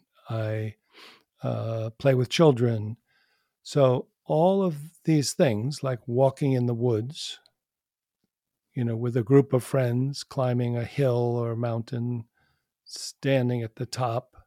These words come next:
letting go of doing and seeking, looking out over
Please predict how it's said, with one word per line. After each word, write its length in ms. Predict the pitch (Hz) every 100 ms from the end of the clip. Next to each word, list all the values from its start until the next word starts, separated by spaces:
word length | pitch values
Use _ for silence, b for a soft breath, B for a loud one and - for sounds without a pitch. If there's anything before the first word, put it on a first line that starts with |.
| _ _ _ _ _ _ -
letting 400 | 127 131 123 120
go 240 | 123 120
of 380 | 117 120 107 - _ _ _ _ - 127
doing 420 | 135 127 123 123
and 120 | 117
seeking, 640 | - 143 120 135 123 120 117
looking 360 | 123 - 123
out 220 | 123 120
over 500 | 120 120 117 117 117